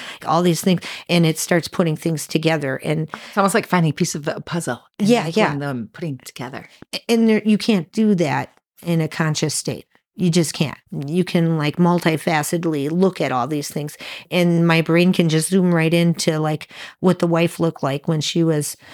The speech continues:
Speaker 1: talking about this situation that upset her, you know, and, like, even her body language, like, I'll just zoom right into it and then I'll zoom right out.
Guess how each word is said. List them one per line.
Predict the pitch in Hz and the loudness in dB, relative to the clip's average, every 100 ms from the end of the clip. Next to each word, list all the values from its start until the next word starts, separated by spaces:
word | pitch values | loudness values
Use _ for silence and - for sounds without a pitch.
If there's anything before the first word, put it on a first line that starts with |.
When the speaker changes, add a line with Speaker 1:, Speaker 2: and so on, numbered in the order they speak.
| - - | -20 -4
Speaker 1:
talking | - 147 151 | -2 0 -2
about | 147 143 135 - | -2 -2 -2 -2
this | 151 139 - - | -2 -2 -6 -8
situation | - - 143 - 156 156 - 147 | -8 -6 -2 0 2 2 2 0
that | 147 | -2
upset | 131 - - 147 | -4 -2 -2 -2
her, | - 147 131 143 | -2 -4 -4 -4
you | 147 | -4
know, | 143 143 | -4 -4
and, | 147 | -2
like, | 151 156 170 | -2 -2 0
even | 156 151 | 0 -2
her | 151 | -2
body | 139 135 147 | 0 0 -2
language, | 156 143 131 147 | -2 -2 -4 -2
like, | 160 151 143 | -2 -2 -2
I'll | 151 | -2
just | 165 156 | 0 -2
zoom | 160 151 | -2 -2
right | 147 143 | -2 0
into | 147 147 156 | -2 0 -2
it | 127 | -2
and | 131 | -2
then | 151 | 0
I'll | 156 151 | 2 2
zoom | 190 175 | 4 4
right | 165 160 | 2 2
out. | 160 135 | 0 -2